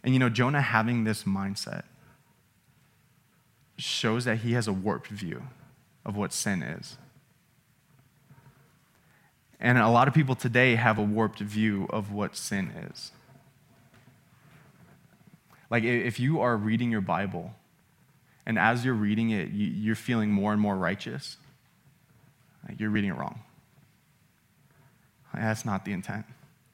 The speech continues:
Like, as we read the Bible, man, it shows us how desperate we are, how in need of grace we are.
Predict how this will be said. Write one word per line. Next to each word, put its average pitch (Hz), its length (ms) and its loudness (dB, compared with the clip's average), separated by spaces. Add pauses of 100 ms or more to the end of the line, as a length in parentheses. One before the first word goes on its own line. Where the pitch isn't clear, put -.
(340)
Like, 135 140 6
as 135 240 8
we 147 140 8
read 131 480 6 (160)
the 139 100 6
Bible, 127 440 6
man, 131 200 6
it 139 120 4
shows 151 400 6
us 131 100 2
how 160 240 6
desperate 131 760 2
we 113 160 0
are, 101 340 -4 (1300)
how 185 200 10
in 151 340 6
need 156 360 8
of 127 280 2
grace 131 540 4
we 123 320 0
are. 110 360 2